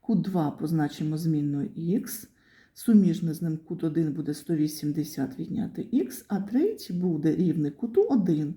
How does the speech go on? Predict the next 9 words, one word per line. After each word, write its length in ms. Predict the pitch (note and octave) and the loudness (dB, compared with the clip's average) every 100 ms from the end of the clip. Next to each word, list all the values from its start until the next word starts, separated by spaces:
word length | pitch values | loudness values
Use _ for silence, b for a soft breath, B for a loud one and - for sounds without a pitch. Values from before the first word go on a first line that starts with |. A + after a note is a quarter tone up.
| B B B - | B B B -6
це 180 | - G#3 | 0 0
кут 300 | - G3+ - | 0 -2 0
три, 380 | A3+ D4+ - - _ _ | 2 2 0 -8 _ _
шість 580 | - - C4 - - - | -20 2 4 4 0 -8
або 320 | G3 F3 G3 | -4 -2 0
вісім. 360 | D3 G#2+ - - - _ _ _ B B B B B B - | -2 -4 -12 -16 -20 _ _ _ B B B B B B -6
Тому 240 | D#4 F#4 | -2 -2
перший 460 | - C4 C4+ - G3+ | 2 2 4 0 0
випадок. 640 | F#3+ - - - - - | 0 -4 -10 -12 -14 -18